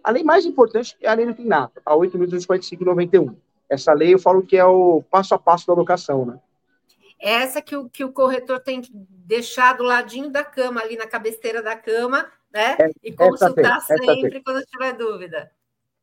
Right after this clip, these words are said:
Speaker 1: É uma lei que eu oriento, é, tem que pegar, não tem jeito. Nem que você leia dois, três artigos por dia, mas é uma lei que você tem que ler pelo menos duas, três vezes. Principalmente com quem trabalha com locação, né? O corretor, advogado,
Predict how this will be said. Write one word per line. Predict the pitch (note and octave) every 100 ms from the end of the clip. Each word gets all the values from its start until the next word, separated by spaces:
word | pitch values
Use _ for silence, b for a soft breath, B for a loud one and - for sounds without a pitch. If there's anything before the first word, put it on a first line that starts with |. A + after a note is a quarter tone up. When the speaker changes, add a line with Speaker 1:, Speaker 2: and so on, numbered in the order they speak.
| _
Speaker 1:
É | D3+
uma | E3+ F#3
lei | F3+ G3+
que | G#3+
eu |
oriento, | G3 F3 F3+ G#3+ D#3+ C3 _ -
é, | D3 C#3+ - _ _ -
tem | G#3+
que | A3+
pegar, | G3 E3
não | F3+
tem | F3 A#3
jeito. | D#3+ F3+ F#3 _ _ _ _ -
Nem | E3+
que | G3
você | G3 G3 F#3+
leia | F3 F3+ D#3+
dois, | C#3+ F3 F3+
três | - E3
artigos | D#3+ C#3+ D#3+ D3+
por | - C#3+
dia, | C3 E3+
mas | E3+ E3
é | F#3
uma | F#3
lei | F3
que | F3+
você | F#3
tem | F#3+
que | F#3
ler | F#3 F#3
pelo | G#3
menos | G#3+ A#3
duas, | G#3 C4 A#3+
três | B3 G#3
vezes. | D#3 A2 - - _ _ _ _
Principalmente | G3 G#3 G#3 G3+ - _
com | G3+
quem | G3+ G3
trabalha | G#3 G#3 E3+ F#3+ F3+
com | D#3+
locação, | D3+ D3 C#3 C#3+ A#2+
né? | A#2+
O | C#3+
corretor, | D#3 C3+ C3+ D#3+ C#3
advogado, | A#2 - C#3+ D#3+ D#3+